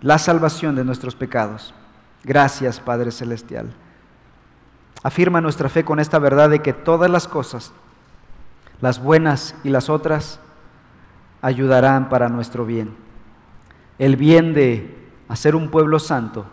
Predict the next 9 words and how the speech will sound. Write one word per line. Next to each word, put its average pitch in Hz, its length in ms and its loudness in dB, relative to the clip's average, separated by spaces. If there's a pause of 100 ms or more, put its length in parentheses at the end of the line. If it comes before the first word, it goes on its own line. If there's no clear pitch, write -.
(160)
delante 120 420 -2
de 120 140 -4
ti. 113 200 -14 (1700)
Limpia 160 300 2
nuestra 147 300 0
mente 160 340 -2
de 127 320 -2 (520)
falsas 165 480 2
enseñanzas, 143 880 -2